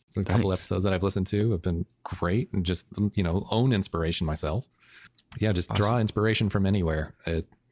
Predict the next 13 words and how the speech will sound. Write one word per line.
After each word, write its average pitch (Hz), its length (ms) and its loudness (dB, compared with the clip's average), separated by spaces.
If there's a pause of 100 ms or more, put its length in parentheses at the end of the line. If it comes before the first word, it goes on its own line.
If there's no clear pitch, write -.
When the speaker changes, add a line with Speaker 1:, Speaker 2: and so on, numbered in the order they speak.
Speaker 1:
you 85 60 0
know, 80 80 0
you 87 160 2
can, 90 260 0
you 90 100 2
can 92 140 0
learn 101 200 2
something 95 280 0
by 87 320 0 (400)
watching 98 320 2
a 87 40 2
movie 90 480 2
and, 71 420 -2